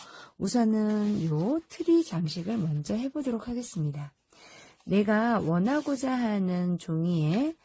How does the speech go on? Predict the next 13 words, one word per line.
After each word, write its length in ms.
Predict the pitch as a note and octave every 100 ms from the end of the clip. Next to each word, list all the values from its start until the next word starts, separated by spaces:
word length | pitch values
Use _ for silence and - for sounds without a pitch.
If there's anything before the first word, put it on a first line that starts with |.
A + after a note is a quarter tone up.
| _ _ _ -
어, 240 | E3+ E3 E3
요 180 | E3+ E3
기본 420 | - E3+ F3+ F3+ F3
도안의 800 | E3 D#3+ D#3+ D#3+ D#3+ D#3 D#3 E3
모양을 600 | D#3 D3+ D3 D3+ B3+ D#4+ E4
놓고요. 720 | F3+ - - F#3 D#3 G#3 D#4 _ _ _ _ _ _
그리고 380 | - D#3+ D#3 E3+
나서, 460 | D3 D3 C4+ C4 - - _ _ - _ -
어, 380 | F#3+ F3+ F#3 F3+
고정을 540 | - F#3+ G#3+ G#3 G3
한 180 | A3 A#3+
다음에, 720 | A3+ E3+ D#3 D#3 D#3 A#3 D#4 - _ _ _ -
어, 260 | F3 E3+